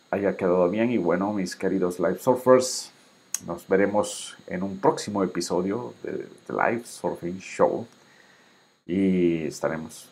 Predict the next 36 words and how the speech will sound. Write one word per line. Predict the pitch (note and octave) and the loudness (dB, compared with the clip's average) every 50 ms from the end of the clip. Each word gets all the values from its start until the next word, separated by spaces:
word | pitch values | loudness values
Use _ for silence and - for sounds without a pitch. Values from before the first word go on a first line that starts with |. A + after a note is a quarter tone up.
| - | -16
aquí | F#2+ - - F2 | -14 -8 -8 -6
pendientes | E2+ - E2+ E2 D2+ D2 C#2+ C#2 - | -6 -6 -6 -6 -6 -8 -8 -10 -10
siempre | - - - - - - D#2 D#2 D#2 - - - _ _ _ _ _ - | -10 -10 -10 -8 -6 -6 -6 -6 -8 -10 -14 -18 _ _ _ _ _ -8
de | F2+ F2 | -6 -6
apoyarlos. | - - G2+ G2+ C#2 A1+ - - - - - - - | -6 -4 -4 -2 0 -2 -2 -2 -6 -10 -16 -20 -20
Recuerden, | - - - - B1+ C#2+ D2 - - - _ _ _ _ _ _ | -20 -8 -4 -4 -4 -4 -6 -10 -14 -18 _ _ _ _ _ _
claridad | - G#2 G2 F#2+ F#2+ F#2 F#2 F2+ F2 F#2+ | 2 4 4 4 4 4 4 4 4 2
en | F#2+ F#2+ | 0 0
quién | - A#2+ A#2 - | 0 -2 0 2
tú | C3 G#2+ | 4 4
eres | F2 F2 F#2 G#2 - - - - - - | 4 4 2 -2 -4 -8 -14 -18 -14 -12
y | A#2 A2+ | -12 -6
claridad | - - A2 G#2+ G#2 F#2 F2 D#2 D2 F2 | 0 2 2 2 4 4 4 6 4 4
en | F2+ F2 - | 0 -2 -4
para | - - F2 D2+ - - - | 0 2 4 4 4 0 -4
qué | - B1+ | -8 -10
estás | - - - - - - | -6 -6 -6 -6 -6 -8
en | - | -12
este | - - - | -10 -8 -8
mundo. | - A#1 - - - | -8 -8 -12 -16 -18
El | - _ _ _ - | -20 _ _ _ 0
propósito | G#2 - - F2 E2 E2 - F#2 E2+ - F2 F2+ | 0 2 2 2 0 0 -2 -6 -6 -4 -4 -2
de | F2+ F2+ F#2 - - - _ _ | -2 -2 -2 -4 -8 -16 _ _
mi | - F2+ F#2+ F#2+ | -8 -6 -6 -2
canal | - E2+ E2 C2+ B1+ - - | 0 0 0 0 -4 -8 -10
y | - - | -12 -12
de | - - - | -10 -10 -10
mi | - - | -12 -14
escuela | - - - - - A#1+ B1 - | -14 -10 -8 -6 -6 -6 -6 -10
es | - - - | -10 -10 -10
eso, | - - - - _ _ _ - - | -10 -10 -12 -18 _ _ _ -20 -18
apoyarles | - - - D2 D#2 C#2 C#2 C2+ D#2 D#2 D2 - - - - _ - _ _ _ _ _ _ _ _ _ | -10 -4 -2 0 2 2 0 0 0 -4 -6 -8 -14 -20 -20 _ -20 _ _ _ _ _ _ _ _ _
en | G2 G2 D#2+ | -4 -2 -2
ello. | C2+ - - - - - _ _ _ _ _ _ _ _ _ _ _ _ _ _ _ _ _ _ _ _ _ _ _ _ _ _ _ _ _ _ _ _ _ | -2 -4 -4 -8 -12 -16 _ _ _ _ _ _ _ _ _ _ _ _ _ _ _ _ _ _ _ _ _ _ _ _ _ _ _ _ _ _ _ _ _
Muy | - B2 D#3 C#3+ | 2 4 6 8
bien. | B2+ B2+ A#2 G#2 F#2 D#2 C#2 | 10 10 10 8 6 2 -4